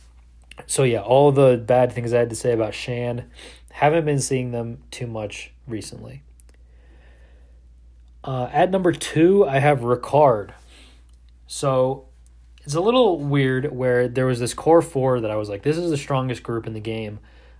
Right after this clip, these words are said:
by far." And now we are to the point where they are ranked third, fourth, sixth, and seventh in my rankings.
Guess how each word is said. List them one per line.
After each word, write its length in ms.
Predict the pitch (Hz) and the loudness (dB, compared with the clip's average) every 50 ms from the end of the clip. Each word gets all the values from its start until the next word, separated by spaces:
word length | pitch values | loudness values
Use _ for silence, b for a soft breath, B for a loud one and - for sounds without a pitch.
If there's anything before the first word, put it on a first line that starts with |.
| b b b | b b b
by 180 | - 101 101 98 | -10 -10 -10 -10
far." 580 | - - - 175 175 180 180 175 175 165 143 - b b b b b b b b b b - - | -8 -2 2 4 4 4 4 4 2 0 -4 -8 b b b b b b b b b b -20 -12
And 540 | - 139 143 143 143 143 143 143 139 139 139 - - - - - - - - - - _ _ - - - - | -8 -4 -2 0 0 2 0 0 0 -2 -6 -8 -14 -20 -20 -20 -20 -20 -20 -20 -20 _ _ -20 -20 -12 -8
now 320 | 143 143 151 160 170 180 175 | -4 -2 0 2 2 4 6
we 160 | 170 165 160 | 6 6 6
are 100 | 151 139 | 6 4
to 140 | 143 - 135 | 2 0 -4
the 100 | 131 131 | -4 -4
point 480 | - - 131 131 131 127 131 123 - - b b b b b b b b _ - | -4 -4 -4 -2 -2 -2 -4 -8 -12 -18 b b b b b b b b _ -12
where 720 | 117 117 127 127 127 120 120 117 113 113 113 117 113 - - - - - - - _ - - _ - - - - - - - - - - - - _ - - | -6 -2 0 2 2 2 2 2 2 0 0 -2 -4 -8 -14 -20 -20 -20 -20 -20 _ -20 -20 _ -20 -20 -20 -20 -20 -20 -20 -20 -20 -20 -20 -20 _ -14 -6
they 280 | 135 127 - 139 139 | -2 2 4 4 4
are 140 | 127 127 127 | 4 2 2
ranked 340 | 123 123 120 117 113 107 - | 0 -2 -4 -4 -6 -10 -12
third, 600 | - - - 151 147 147 156 160 160 165 160 - | -12 -6 -2 0 2 2 2 2 0 -2 -4 -10
fourth, 720 | - - - - 135 131 135 139 135 131 135 - - - _ - _ _ - - - | -12 -18 -12 -8 -4 -2 0 0 0 -2 -4 -8 -14 -20 _ -20 _ _ -20 -20 -16
sixth, 540 | - - - - 147 151 143 135 - - - | -12 -10 -6 -4 -2 -2 -2 -4 -8 -14 -14
and 200 | 120 117 113 - | -16 -14 -12 -10
seventh 520 | - - 139 135 151 135 127 113 104 107 | -6 -2 0 2 2 0 -2 -6 -10 -12
in 80 | 107 107 | -14 -14
my 140 | 104 104 | -14 -14
rankings. 680 | 104 107 110 117 120 120 - - 117 107 107 104 - | -12 -10 -8 -6 -6 -8 -8 -12 -16 -18 -18 -18 -20